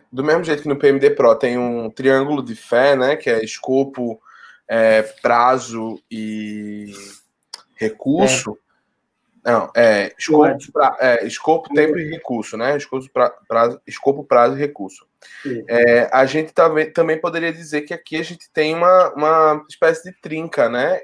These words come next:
Speaker 1: É, entre problema, é,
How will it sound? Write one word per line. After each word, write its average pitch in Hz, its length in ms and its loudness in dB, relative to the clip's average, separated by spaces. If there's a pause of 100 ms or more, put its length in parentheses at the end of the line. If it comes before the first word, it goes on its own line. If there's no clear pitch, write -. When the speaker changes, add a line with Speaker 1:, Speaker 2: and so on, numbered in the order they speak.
Speaker 1:
É, 127 300 -2
entre 131 240 -8
problema, 147 880 0 (800)
é, 110 800 0